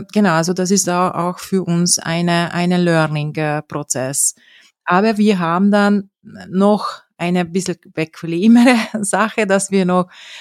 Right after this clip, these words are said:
ohne digitale Prozesse, also wie ich gesagt habe, äh, ja, also dann persönlich, äh, Versicherungen verkaufen können.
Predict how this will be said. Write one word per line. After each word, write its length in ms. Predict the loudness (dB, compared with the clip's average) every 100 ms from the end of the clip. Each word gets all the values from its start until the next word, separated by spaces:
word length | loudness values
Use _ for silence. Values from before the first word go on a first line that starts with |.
| -20
ohne 320 | -2 2 4 4
digitale 640 | 2 -2 -2 -2 0 -2
Prozesse, 1040 | -4 -10 -6 -2 -2 -2 -2 2 2 2
also 380 | 2 0 -2 -4
wie 100 | -6
ich 140 | -8 -8
gesagt 440 | -4 -2 -4 _
habe, 400 | -6 -4 -2 -4 -8 -20 -20 -20 -20 _ _ _ -20
äh, 380 | -10 -6 -4 -4 -8 -20
ja, 280 | -10 -6 -6
also 260 | -6 -6 -2
dann 220 | -2 0
persönlich, 840 | -2 2 4 6 4 2 -2 -20 _ -12
äh, 260 | -8 -6
Versicherungen 960 | -6 -4 -2 0 0 0 -2 -4 -6 -10
verkaufen 680 | -14 -12 -4 -2 -2 2 2
können. 500 | 2 2 4 2